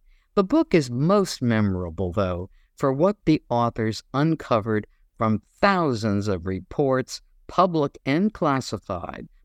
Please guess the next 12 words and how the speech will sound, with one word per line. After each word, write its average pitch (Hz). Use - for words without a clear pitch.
personal 175
recollections, 113
and 135
F 196
B 160
I 127
transcripts 117
based 131
on 110
illegal 110
phone 127
taps, -